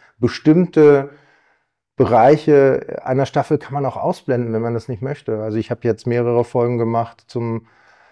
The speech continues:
ja, zu der Frage, wie die N S D A P eigentlich tickt, wie die aufgebaut ist. Und zum weiteren Verständnis ist das gut, aber man muss sie nicht unbedingt jetzt hören. Wenn man möchte, steigt man mit der Folge ein,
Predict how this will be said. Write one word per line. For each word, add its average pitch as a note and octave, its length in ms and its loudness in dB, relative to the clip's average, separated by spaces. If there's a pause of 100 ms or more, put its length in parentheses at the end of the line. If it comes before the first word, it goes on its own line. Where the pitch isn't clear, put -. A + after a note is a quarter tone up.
(360)
ja, G2+ 260 -14
zu - 160 -8
der B2+ 100 2
Frage, B2 420 2
wie C3+ 120 2
die C#3 260 0
N C#3 140 -2
S C#3+ 180 -6
D C3 160 4
A A#2+ 60 4
P F3+ 320 -2
eigentlich G2+ 600 -6
tickt, - 360 -4
wie A2+ 60 -6
die A#2+ 120 -2
aufgebaut G#2+ 540 0
ist. - 260 -12 (500)
Und - 360 -4 (340)
zum B2+ 220 -6
weiteren D3 360 4
Verständnis D#3 440 -4
ist C#3+ 160 -12
das G#2+ 160 -6
gut, B2 600 -4 (540)
aber B2+ 180 -2
man C3+ 140 2
muss E3+ 240 0
sie D#3+ 80 0
nicht D3 140 -2
unbedingt D#3 340 -4
jetzt A3 300 0
hören. F#2+ 380 -6
Wenn A2+ 120 -4
man B2 320 -4
möchte, D#3+ 560 -2
steigt D#3 320 -2
man D#3+ 100 -2
mit D#3 140 -2
der D#3+ 80 2
Folge D#3 340 -2
ein, C#3+ 840 -6